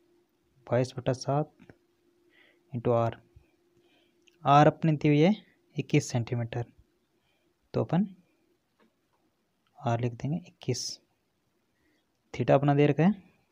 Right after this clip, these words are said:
साठ डिग्री, तो हमने साठ लिख दिया बट्टा में एक सौ अस्सी। अब अपन क्या करते हैं, इनको काटते हैं। ये इक्कीस है, ये सात से कट जाएगा,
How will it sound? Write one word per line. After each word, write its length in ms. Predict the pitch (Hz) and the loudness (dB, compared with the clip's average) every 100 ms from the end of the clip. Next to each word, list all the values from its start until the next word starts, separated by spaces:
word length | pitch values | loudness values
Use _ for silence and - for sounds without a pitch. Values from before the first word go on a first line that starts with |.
| _ _ _ _ _ _ _ _ _ _ _ - | _ _ _ _ _ _ _ _ _ _ _ -10
साठ 340 | - 143 120 | 2 4 4
डिग्री, 300 | 113 113 120 | 2 -4 -8
तो 840 | - - - _ _ _ _ - - | -12 -18 -20 _ _ _ _ -20 -6
हमने 160 | 170 - - - | -6 -6 -10 -12
साठ 340 | - 123 113 | -2 -2 -2
लिख 120 | - | -8
दिया 220 | 120 117 117 _ _ _ _ _ _ _ _ _ _ _ - | -14 -12 -14 _ _ _ _ _ _ _ _ _ _ _ -14
बट्टा 300 | 120 113 131 | -10 -4 -2
में 120 | 156 214 - - - _ _ _ _ _ _ - | 0 -2 -6 -20 -20 _ _ _ _ _ _ -6
एक 180 | 120 - | -4 -4
सौ 140 | - | -8
अस्सी। 320 | 117 - - - _ _ _ _ _ _ _ _ _ _ _ _ _ _ _ _ _ - | -8 -10 -14 -16 _ _ _ _ _ _ _ _ _ _ _ _ _ _ _ _ _ -4
अब 80 | 196 | 0
अपन 220 | 190 180 | 2 2
क्या 140 | 165 | 4
करते 240 | 147 147 165 | 2 2 -2
हैं, 100 | 156 | -2
इनको 220 | 151 233 254 _ _ _ _ _ _ _ _ _ - | -2 -4 -4 _ _ _ _ _ _ _ _ _ -4
काटते 360 | 123 117 - 117 | -2 -2 -4 -12
हैं। 120 | 110 - _ _ _ _ _ _ _ _ _ _ _ _ _ _ _ _ _ | -12 -16 _ _ _ _ _ _ _ _ _ _ _ _ _ _ _ _ _
ये 80 | - | -6
इक्कीस 480 | - 170 - 185 185 | -6 -8 -2 0 2
है, 80 | 151 | 2
ये 80 | 143 | 2
सात 300 | - 139 - | 2 2 2
से 100 | 160 | -4
कट 160 | 156 151 | -4 0
जाएगा, 320 | 160 156 | 2 4